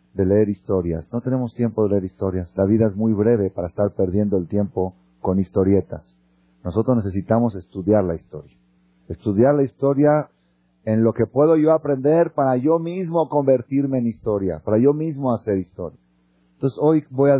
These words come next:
vamos a tratar de la ocasión esta noche de estudiar esta parte de la historia del pueblo judío y qué mensaje yo puedo tomar de ahí para mi vida,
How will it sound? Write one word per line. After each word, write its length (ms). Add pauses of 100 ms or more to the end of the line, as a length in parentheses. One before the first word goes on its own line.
(140)
vamos 260
a 80
tratar 280
de 60
la 60
ocasión 280
esta 180
noche 400
de 80
estudiar 720 (380)
esta 320
parte 400
de 80
la 80
historia 420
del 160
pueblo 360
judío 500 (560)
y 100
qué 160
mensaje 680
yo 120
puedo 260
tomar 380
de 80
ahí 160
para 260
mi 160
vida, 500